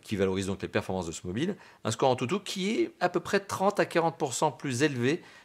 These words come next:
qu'un large nombre de ses concurrents. Donc là aussi, on est sur un téléphone qui a de bonnes spécifications et de bonnes performances. D'ailleurs,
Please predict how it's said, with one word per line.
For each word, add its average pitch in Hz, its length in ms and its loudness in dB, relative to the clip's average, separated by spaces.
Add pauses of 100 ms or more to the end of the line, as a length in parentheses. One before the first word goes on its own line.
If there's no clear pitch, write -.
(120)
qu'un 127 160 4
large 135 340 6
nombre 147 360 2
de 123 120 2
ses 131 360 -2
concurrents. 120 720 0
Donc 107 240 2
là 139 140 12
aussi, 139 280 4
on 165 120 4
est 139 40 0
sur 127 140 2
un 120 60 4
téléphone 127 340 2
qui - 160 0
a 117 60 8
de 120 240 4 (260)
bonnes 139 260 6
spécifications 117 800 -2 (360)
et 98 60 0
de 104 80 4
bonnes 156 340 2
performances. 107 460 2
D'ailleurs, 131 200 10